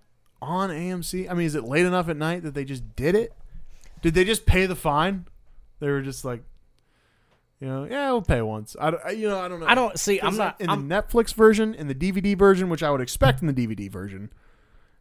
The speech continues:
Speaker 1: you know, for her to say, I
Speaker 2: It's, "I
Speaker 1: fucked Ted."
Speaker 2: fucked Ted.
Speaker 1: Yeah, and in the Netflix version, it's, "I fucked Ted" because I watched it there too. So I'm like,
Speaker 2: Well, it's just like
Speaker 1: how did that go on air?
Speaker 2: Well, it's just like, uh, in,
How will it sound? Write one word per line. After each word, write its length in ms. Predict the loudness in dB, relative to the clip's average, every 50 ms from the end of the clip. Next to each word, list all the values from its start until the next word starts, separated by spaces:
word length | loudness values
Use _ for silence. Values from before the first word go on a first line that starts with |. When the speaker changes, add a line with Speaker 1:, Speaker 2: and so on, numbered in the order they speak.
| _
Speaker 1:
you 100 | -8 -6
know, 180 | -6 -6 -6 -8
for 160 | -8 -8 -8 -6
her 120 | -6 -6
to 60 | -6 -6
say, 140 | -6 -6
I 60 | -6 -6
Speaker 2:
It's, 80 | -6 -4
"I 160 | -4 -4 -4
Speaker 1:
fucked 100 | -4 -6
Ted." 100 | -6 -6 -6
Speaker 2:
fucked 140 | -6 -8 -10
Ted. 300 | -12 -14 -14 -14 -16 -18 -18 -18 -6
Speaker 1:
Yeah, 320 | -2 0 2 2 0 -2 -6 -10 -8
and 160 | -6 -4 -2
in 80 | 0 0
the 80 | 0
Netflix 400 | 0 0 -2 0 0 -2 -2 -2
version, 300 | -2 -2 -2 0 -2 -2
it's, 180 | -4 -4 -6 -10 -14 _ -12 -4
"I 100 | -4 -4
fucked 300 | 0 0 0 0 0 0
Ted" 280 | 2 2 2 2 2 -2
because 200 | -6 -6 -6 -4
I 60 | -2
watched 300 | 0 0 0 0 0 -2 -4
it 60 | -2
there 160 | 0 0 0 0
too. 420 | 2 4 4 4 4 4 0 -4 -8 _ _ _ _ _ _ _ _ _ _ _ _ _ _ _ _ _ _ _
So 200 | -4 -2 -2 0
I'm 80 | 0
like, 420 | -2 -2 -4 -4 -6 -10 -16 -18 -16 -16 -16 -4
Speaker 2:
Well, 160 | 0 2 2
it's 120 | 2 2 0
just 240 | -2 -2 -2 0 2
like 260 | 2 2 2 2 0
Speaker 1:
how 140 | -2 -2 -2
did 120 | 0 -2
that 160 | -2 -4 -4
go 180 | -4 -4 -4 -4
on 180 | -4 -4 -4
air? 400 | -4 -4 -4 -4 -6 -8 -10 -16 -20 -20 -18 -8
Speaker 2:
Well, 160 | -4 -2 -2
it's 140 | 0 -2 -2
just 240 | -4 -4 -4 -4 -2
like, 340 | -2 -2 -4 -4 -8 -10 -10
uh, 480 | -6 -4 -4 -2 -2 -4 -4 -6 -8 -12 -16 -18 _
in, 400 | -10 -8 -6 -6 -8 -8 -10